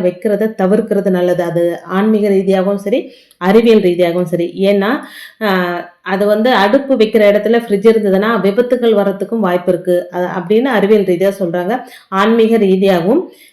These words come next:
அ, சமையல் அறையில வந்து ஃப்ரிட்ஜ் இருக்கக்கூடாது. சமையல் அறைக்கு பக்கத்துல இருக்கிற இடத்துல நம்ம வந்து ஃப்ரிட்ஜை வச்சுக்கலாங்க. சமையல் அறையில வந்து அஷ்டலக்ஷ்மியோட படம், அப்படி இல்லைன்னா அன்னபூரணி தாயாரோட படத்தை வைக்கலாங்க. அந்த படத்துக்கு கீழே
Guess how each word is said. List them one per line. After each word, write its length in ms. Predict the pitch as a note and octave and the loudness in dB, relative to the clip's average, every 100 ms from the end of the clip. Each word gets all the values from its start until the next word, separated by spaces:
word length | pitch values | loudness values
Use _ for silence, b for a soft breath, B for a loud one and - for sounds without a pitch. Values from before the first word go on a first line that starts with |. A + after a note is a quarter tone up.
| B - | B -10
அ, 200 | F#3 F3 | -8 -6
சமையல் 440 | G3 G#3+ B3 A#3 | -4 -2 2 2
அறையில 180 | G3+ F#3+ | 2 2
வந்து 180 | F3 A#3 | 2 0
ஃப்ரிட்ஜ் 280 | A#3+ F3 F#3+ | 0 0 0
இருக்கக்கூடாது. 800 | F3 F#3+ F3+ E3+ E3 F3+ F3+ B B | 0 -2 0 -2 0 -2 -2 B B
சமையல் 420 | _ - B3 D#4 D4 | _ -2 2 2 2
அறைக்கு 320 | B3+ C#4 B3 | 0 -2 -4
பக்கத்துல 220 | A#3 C4+ | -4 0
இருக்கிற 400 | B3+ A3+ G#3+ G3+ | 0 2 4 4
இடத்துல 300 | G3+ G#3+ B3+ | 2 0 0
நம்ம 240 | C4+ G3+ | 0 0
வந்து 140 | F#3+ G3 | 0 0
ஃப்ரிட்ஜை 240 | G3 E3+ F#3+ | -2 0 0
வச்சுக்கலாங்க. 640 | F3+ F#3 F3+ E3+ G3+ A3 | 0 -2 -2 -2 -4 -4
சமையல் 440 | - G3 G3 G#3+ | -8 -6 -2 0
அறையில 300 | G#3 F#3+ F#3+ | 2 2 0
வந்து 340 | F3+ F#3+ D4 B B B | 0 0 0 B B B
அஷ்டலக்ஷ்மியோட 960 | D#3+ D#3+ - A#3 A#3 - A3+ G3+ F#3+ F#3+ | -12 -8 -2 -2 -2 -4 0 0 0 -4
படம், 300 | E3+ G3+ - | -4 -4 -6
அப்படி 260 | E3+ F3 | -2 -2
இல்லைன்னா 220 | E3+ G#3 | 0 -2
அன்னபூரணி 640 | A3 F3 F#3+ A#3 A3 G3+ G3 | -4 -4 -2 -2 -2 0 0
தாயாரோட 520 | F#3+ E3 F3 E3 F#3 | -2 -4 -2 -2 -2
படத்தை 320 | F#3 E3+ F3 | -4 -4 -4
வைக்கலாங்க. 300 | E3 E3 E3 | -4 -4 -4
அந்த 460 | F#3+ - F3 F#3 F#3+ | -4 -6 -4 -2 -2
படத்துக்கு 600 | F#3 F#3 F#3+ A#3 A3+ G#3 - | -4 -4 -2 -2 -2 -4 -4
கீழே 360 | G3+ G#3+ G#3+ | 0 2 2